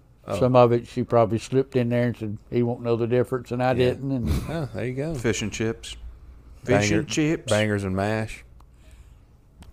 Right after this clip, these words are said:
Speaker 2: I don't know. Usually it's regular old American food.
Speaker 1: Okay.
Speaker 3: Yeah.
Speaker 2: You
Speaker 3: Yeah.
Speaker 2: know, ham, turkey.
Speaker 1: Yeah.
Speaker 2: And,
Speaker 3: Mm.
Speaker 1: Do they
Speaker 2: you know.
Speaker 1: do that thing where they pervert the turkey and stuff a bunch of other animals in it?
Speaker 2: No.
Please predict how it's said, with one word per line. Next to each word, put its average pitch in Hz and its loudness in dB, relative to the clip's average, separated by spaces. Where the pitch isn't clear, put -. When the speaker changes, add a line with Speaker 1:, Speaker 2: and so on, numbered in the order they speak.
Speaker 2:
I - -6
don't 90 -6
know. - -12
Usually 262 10
it's - 6
regular 120 8
old 117 8
American 107 0
food. 101 0
Speaker 1:
Okay. 104 2
Speaker 3:
Yeah. 98 -2
Speaker 2:
You 113 -2
Speaker 3:
Yeah. 92 -2
Speaker 2:
know, 92 -4
ham, 113 0
turkey. 120 2
Speaker 1:
Yeah. 107 2
Speaker 2:
And, 110 -4
Speaker 3:
Mm. 92 -10
Speaker 1:
Do 139 2
they 135 6
Speaker 2:
you 135 6
know. 156 4
Speaker 1:
do 180 6
that 147 2
thing 151 -2
where 117 2
they 101 2
pervert 123 0
the 98 -10
turkey 123 0
and 92 -4
stuff 117 -2
a 110 -4
bunch 110 0
of 107 -2
other 107 2
animals 113 -2
in 120 -6
it? - -18
Speaker 2:
No. 110 2